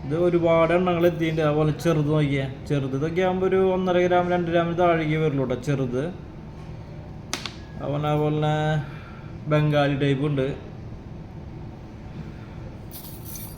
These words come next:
ഒരുപാട് റൗണ്ട് കമ്മലുകൾ എത്തിയിട്ടുണ്ട്. നോക്കി കണ്ട, കാണുമ്പോൾ തന്നെ അറിയാം, ഇഷ്ടം പോലെ ഇച്ചിരി പ്രായമായിട്ടുള്ള ആൾക്കാർക്ക് വേണ്ടിയിട്ട് നമ്മൾ റൗണ്ട് കമ്മലുകൾ കുറേ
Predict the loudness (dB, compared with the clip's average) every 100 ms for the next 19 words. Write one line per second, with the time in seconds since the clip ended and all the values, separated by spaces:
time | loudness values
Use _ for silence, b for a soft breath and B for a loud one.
0 | -10 -6 -4 -2 4 6 4 4 0 0
1 | 0 2 2 2 2 2 2 2 0 -2
2 | 0 0 0 -2 -4 -8 -2 0 2 0
3 | 0 0 2 2 0 -2 0 4 4 6
4 | 6 4 -4 -12 -12 -4 -2 4 6 8
5 | 8 6 2 2 4 4 4 0 0 2
6 | 2 2 0 0 -2 0 -2 -2 0 2
7 | 2 2 2 2 2 2 2 2 -2 -2
8 | 0 2